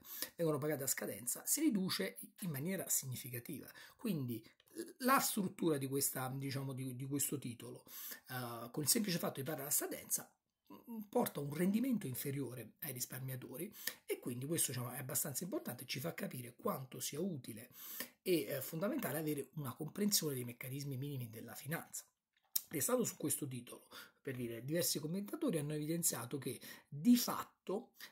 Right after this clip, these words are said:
eh, questa obbligazione, diciamo, è chiaramente ben costruita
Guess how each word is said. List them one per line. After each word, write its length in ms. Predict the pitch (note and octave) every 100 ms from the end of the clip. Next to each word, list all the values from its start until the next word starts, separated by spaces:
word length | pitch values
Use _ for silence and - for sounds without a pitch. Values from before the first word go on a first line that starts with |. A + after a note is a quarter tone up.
| -
eh, 360 | D3 C#3+ C#3 -
questa 420 | A3 G#3 - D#3
obbligazione, 520 | C#3+ D3 D3 - D#3
diciamo, 320 | B2 B2 G#2+ -
è 100 | -
chiaramente 540 | - F#3 D#3+ B2 C3
ben 260 | B2+ A3+ C#4
costruita 720 | A#3 - - D#3+ A3 C4 -